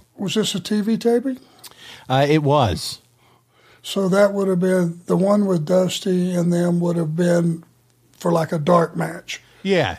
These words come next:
Speaker 2: yeah, absolutely.
Speaker 1: Well, he was suspended for a hundred twenty days.
Speaker 2: Yeah.
Speaker 1: That's
Speaker 2: Well,
Speaker 1: where he was, right?
Speaker 2: Yeah. Yeah, and, and it's interesting that you say that because, uh, I guess the T V taping that was done where he was suspended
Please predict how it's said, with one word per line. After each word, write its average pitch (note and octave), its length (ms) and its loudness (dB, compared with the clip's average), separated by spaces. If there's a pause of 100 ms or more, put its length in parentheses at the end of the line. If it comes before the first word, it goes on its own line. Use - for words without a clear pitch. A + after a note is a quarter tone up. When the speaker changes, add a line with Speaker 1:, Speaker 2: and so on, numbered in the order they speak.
Speaker 2:
yeah, A#2 300 2
absolutely. A2+ 680 0 (320)
Speaker 1:
Well, G3+ 220 -2
he F#3+ 160 -2
was F#3 240 -2
suspended G3+ 560 -2
for F#3+ 140 -2
a F3 40 0
hundred G3+ 320 0
twenty G#3+ 300 -2
days. A3 600 0 (100)
Speaker 2:
Yeah. A#2 360 0 (260)
Speaker 1:
That's F3+ 100 -4
Speaker 2:
Well, F#3 120 4
Speaker 1:
where G#3+ 220 0
he C4+ 60 0
was, F#3+ 400 0
right? F#3+ 200 -4
Speaker 2:
Yeah. C#3+ 180 -4 (480)
Yeah, D3 300 0 (120)
and, D3 220 2
and D#3+ 200 2
it's D3+ 160 0
interesting E3+ 460 0
that C3+ 120 2
you B2+ 100 2
say F3+ 240 0
that B2 240 2
because, B2 480 0
uh, A#2+ 340 2
I A#2+ 160 0
guess C#3 240 -2
the B2+ 120 0
T D3+ 220 0
V C#3 140 0
taping C3+ 380 0
that B2 140 0
was G#2+ 120 0
done C3+ 220 0
where B2 100 2
he B2 140 0
was C#3 240 0
suspended A2+ 640 0